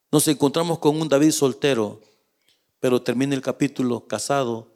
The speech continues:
y con dos mujeres. <laughs> Más adelante vamos a ver cómo le fue a este pobre hombre, ¿ok? Inclinen sus rostros, oremos al Señor.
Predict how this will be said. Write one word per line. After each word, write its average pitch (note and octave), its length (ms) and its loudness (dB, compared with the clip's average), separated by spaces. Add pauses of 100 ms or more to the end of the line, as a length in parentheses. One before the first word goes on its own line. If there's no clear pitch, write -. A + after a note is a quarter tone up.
y C#3+ 120 -4
con A2 220 0
dos A2+ 120 -6
mujeres. G2 680 -8 (140)
<laughs> G#2+ 480 -6 (680)
Más C3+ 180 4
adelante B2 440 2
vamos A#2 300 -2
a A#2 60 0
ver A#2 180 2
cómo A#2 220 -2
le A#2 120 -2
fue A#2+ 140 -4
a - 20 -6
este A2+ 140 -10
pobre G#2+ 320 -4
hombre, F#2+ 360 -4
¿ok? F#2+ 200 -10 (360)
Inclinen C3 340 0
sus A#2 140 -2
rostros, A2+ 520 -2 (440)
oremos G#2+ 420 -4
al F#2 80 -10
Señor. F2+ 340 -12